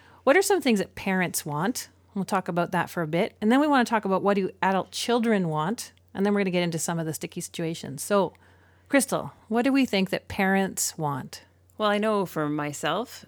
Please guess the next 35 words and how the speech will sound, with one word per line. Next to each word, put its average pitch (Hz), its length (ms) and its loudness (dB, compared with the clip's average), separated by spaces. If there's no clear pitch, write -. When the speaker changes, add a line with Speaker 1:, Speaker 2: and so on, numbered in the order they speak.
Speaker 2:
uh, 175 40 -6
I 156 40 -2
want 175 160 -4
my 165 100 -2
kids 185 220 -8
to - 60 -16
get 185 120 -2
along 185 420 -2
when 175 100 -8
they're 165 100 -2
Speaker 1:
Mm-hmm. 185 80 2
Speaker 2:
adults. 127 260 -2
I 160 40 -6
want 170 140 -4
them 190 160 -6
to 202 140 -4
be 175 200 -4
friends. 147 540 -6
That 160 140 -2
was 170 160 -2
one 170 140 -2
of 175 80 -4
my 156 140 -2
goals 165 580 -2
from 165 240 -6
when 165 140 -2
they 180 100 -2
were 175 80 -2
little. 160 440 0
Like, - 120 -8
we 160 160 -2
would 180 160 -2
say 175 100 -4
to 175 80 2
them, 160 280 -6